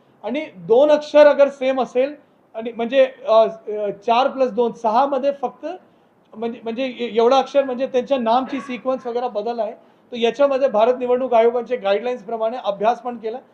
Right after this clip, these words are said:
याच्यावर आपण ऑब्जेक्शन पण विचारलं, दोनोंनी एकमेकांबद्दल ऑब्जेक्शन घेतलं, ठीक आहे.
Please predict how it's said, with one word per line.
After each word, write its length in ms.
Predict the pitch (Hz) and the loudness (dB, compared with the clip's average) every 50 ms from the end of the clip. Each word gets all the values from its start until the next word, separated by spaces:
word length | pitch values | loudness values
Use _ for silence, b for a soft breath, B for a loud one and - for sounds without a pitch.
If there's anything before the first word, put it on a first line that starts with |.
| b b b b b - | b b b b b -4
याच्यावर 380 | 202 220 220 254 269 269 269 277 | -2 -2 2 4 4 6 6 6
आपण 240 | 277 247 - 277 277 | 6 4 4 0 -4
ऑब्जेक्शन 600 | 277 - 196 202 190 185 247 247 247 - 294 277 | -2 -2 -2 -2 2 2 0 2 2 -2 -4 0
पण 180 | - 277 262 247 | 0 -2 -2 -2
विचारलं, 400 | 240 226 - 208 202 208 240 294 - _ _ _ _ - | -6 -6 -4 -4 -4 -4 -6 -10 -12 _ _ _ _ -18
दोनोंनी 500 | 180 170 196 214 247 254 294 311 320 320 | -10 -2 2 2 4 4 4 4 4 4
एकमेकांबद्दल 760 | 294 294 285 262 285 262 262 262 262 262 262 254 233 262 254 | 2 2 2 0 -4 -2 -2 -2 -2 -2 -2 0 0 2 2
ऑब्जेक्शन 420 | 233 214 202 233 196 - 196 202 | 2 0 -2 -6 -10 -10 -10 -14
घेतलं, 240 | 185 151 139 - - _ _ _ _ _ _ _ _ _ _ _ _ _ _ _ _ _ _ _ _ _ _ _ _ - | -14 -16 -18 -20 -20 _ _ _ _ _ _ _ _ _ _ _ _ _ _ _ _ _ _ _ _ _ _ _ _ -10
ठीक 160 | 208 233 240 | -8 -4 -4
आहे. 100 | 214 | -4